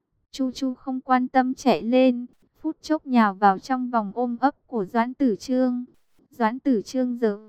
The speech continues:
phút này đã là tu vi Nguyên Anh Kỳ, Nguyên Thần phân thân Chu Chu tiếp cận sẽ không tạo thành bao nhiêu áp lực và trùng kích với hắn.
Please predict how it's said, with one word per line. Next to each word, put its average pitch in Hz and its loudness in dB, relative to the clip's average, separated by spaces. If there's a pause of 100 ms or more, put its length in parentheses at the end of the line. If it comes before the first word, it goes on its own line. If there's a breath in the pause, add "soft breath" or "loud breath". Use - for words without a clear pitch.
phút - -8
này 233 4
đã 185 2
là 254 4
tu 254 -4
vi 254 0
Nguyên 254 -2
Anh 254 -2
Kỳ, 202 -2 (260)
Nguyên 254 -2
Thần 208 -4
phân 254 -4
thân 254 -4
Chu 262 -4
Chu 254 -4
tiếp 311 -2
cận 185 -2
sẽ 175 -8
không 262 -8
tạo 190 0
thành 196 -2
bao 247 4
nhiêu 254 2
áp 262 -2
lực 254 0
và 196 4
trùng 202 -8
kích 294 -8 (100)
với 208 0
hắn. 220 -2